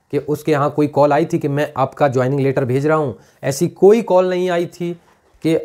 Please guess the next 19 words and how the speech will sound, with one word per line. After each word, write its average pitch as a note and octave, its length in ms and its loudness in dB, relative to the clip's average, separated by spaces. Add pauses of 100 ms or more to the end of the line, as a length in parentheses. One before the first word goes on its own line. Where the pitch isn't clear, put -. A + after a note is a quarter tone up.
(140)
मैं C#3 100 -2
आपका D3 260 2
ज्वाइनिंग C#3+ 320 0
लेटर C#3 180 0
भेज C3 200 2
रहा C3+ 120 0
हूँ, D3 120 0
आप C3 140 0
ज्वाइनिंग C3 320 0
लेटर C3 240 2
लीजिए। A2+ 420 -2 (360)
भाई, F#3 100 0
उसके F#3+ 260 2
पास E3+ 240 4
डायरेक्ट D3 360 0
ज्वाइनिंग B2 260 -2
लेटर A#2 220 -4
पहुँचा G#2+ 380 -2
है, C#3+ 240 -2